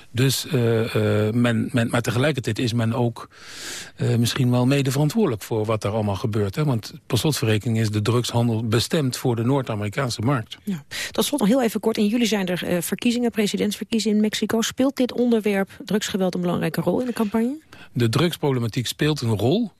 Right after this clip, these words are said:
Speaker 1: maar misschien vanuit het perspectief van Europa... misschien een minder belangrijke rol dan men oorsprong-, dan men eigenlijk zou vermoeden. Eh, de economie en, en de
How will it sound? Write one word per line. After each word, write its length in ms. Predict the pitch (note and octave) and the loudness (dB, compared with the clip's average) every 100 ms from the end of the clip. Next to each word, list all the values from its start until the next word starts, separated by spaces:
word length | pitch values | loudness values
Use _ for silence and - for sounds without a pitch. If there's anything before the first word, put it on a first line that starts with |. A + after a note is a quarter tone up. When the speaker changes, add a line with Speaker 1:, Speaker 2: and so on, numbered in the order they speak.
| _ | _
Speaker 1:
maar 260 | C3+ C3 | 0 2
misschien 360 | A#2 - D3+ C#3 | 0 0 2 2
vanuit 280 | C3 A#2+ A#2 | 2 0 0
het 100 | A2+ | 0
perspectief 540 | C3 G#2+ A#2 - C#3 | 0 0 -2 0 -2
van 220 | - C3+ B2+ | 0 2 4
Europa... 400 | A#2+ B2+ C3 C3 | 2 2 0 -2
misschien 260 | A#2+ D3+ | -2 0
een 80 | A#2 | 2
minder 240 | D3 F#3 | 2 2
belangrijke 500 | C#3 D3 E3 D3 C3 | 2 2 2 0 0
rol 200 | C#3 D#3 | 0 0
dan 200 | C#3+ C#3 | 0 0
men 220 | C3+ C#3 C#3 | 0 0 0
oorsprong-, 520 | B2+ - C3+ C3+ C3+ | -2 0 0 2 2
dan 120 | C3+ | 2
men 120 | C3+ | 2
eigenlijk 340 | C3 C3 C#3 C3 | 2 0 0 0
zou 200 | C3+ B2 | 0 0
vermoeden. 460 | C3+ D#3+ A2 G2 | 2 2 2 -2
Eh, 100 | G#2 G#2+ | -4 0
de 60 | |
economie 640 | B2 A2+ A#2+ C3 D3+ B2+ - | -2 0 2 2 2 0 -4
en, 260 | A#2+ A#2+ | -4 -2
en 160 | B2 A#2 | -2 0
de 160 | A2+ | 0